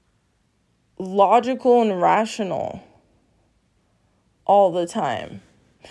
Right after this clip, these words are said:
If you think about it, 'cause this, like, came to me re-, very recently, and it's like, when I'm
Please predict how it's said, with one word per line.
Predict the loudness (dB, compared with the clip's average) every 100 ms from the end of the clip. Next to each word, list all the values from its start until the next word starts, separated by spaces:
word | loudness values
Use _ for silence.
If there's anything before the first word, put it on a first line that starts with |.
| -20 -20 _
If | -2 -2
you | -4 -4
think | -2 -4 -2
about | 0 2 4 2
it, | -2 -8 -12 _ _ _ _ _ _ _ _ _ _ _
'cause | -4 -2
this, | -2 -2 -2
like, | -2 -2 -6 -14
came | -14 -2 0 2 0
to | -2
me | -2 0 0 2 0 -2 -6 -12 _ _ _ _ _ _ -18
re-, | -6 -4 -2
very | 2 4 2
recently, | 0 -2 -4 -6 -6 -8 -6
and | -6
it's | -2
like, | 0 0 -4 -16 -20 -20 _ _ _ -12
when | -2 2 2
I'm | 2 0 -2 -6 -10